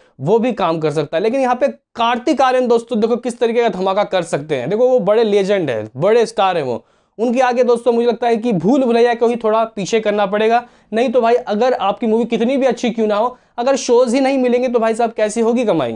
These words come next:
किस, किस तरीके से कर लोगे आप लोग कमाई? तो कहीं ना कहीं दोस्तों मुझे यहाँ पे लग रहा है कि कार्तिक बाबू को थोड़ा पीछे होना पड़ेगा। अगर ऐसा by chance होता है, मैंने ये बात पहले भी कह दी थी कि भाई गिद्ध आएंगे, कार्तिक बाबू आप अपनी मूवी दिवाली में जो ला रहे हो,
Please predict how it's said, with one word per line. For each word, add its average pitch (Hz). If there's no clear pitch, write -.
किस, 254
किस -
तरीके 262
से 240
कर 214
लोगे 156
आप 135
लोग 131
कमाई? 117
तो 233
कहीं 240
ना 247
कहीं 233
दोस्तों 226
मुझे 220
यहाँ 208
पे 208
लग 196
रहा 208
है 208
कि 208
कार्तिक 190
बाबू 190
को 208
थोड़ा 196
पीछे 196
होना 196
पड़ेगा। 208
अगर 247
ऐसा 185
by 180
chance 202
होता 160
है, 110
मैंने 208
ये 226
बात 220
पहले 208
भी 247
कह 208
दी 220
थी 226
कि 220
भाई 190
गिद्ध 185
आएंगे, 170
कार्तिक 185
बाबू 190
आप 196
अपनी 208
मूवी 208
दिवाली 170
में 226
जो 220
ला 185
रहे 208
हो, 240